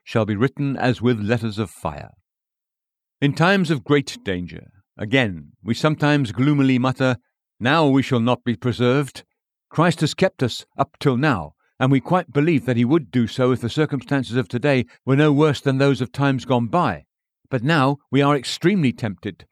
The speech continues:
Now we are violently attacked. Now our sorrows multiply.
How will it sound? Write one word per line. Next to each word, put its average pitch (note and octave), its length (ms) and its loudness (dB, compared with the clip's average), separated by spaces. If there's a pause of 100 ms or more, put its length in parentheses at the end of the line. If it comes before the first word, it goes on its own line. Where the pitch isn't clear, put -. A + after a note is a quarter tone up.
(180)
Now D3 200 2
we C#3+ 100 4
are C#3 140 4
violently B2 600 0
attacked. - 540 -8 (300)
Now C#3+ 260 2
our A#2+ 300 0
sorrows C#3+ 460 2
multiply. A2 680 -4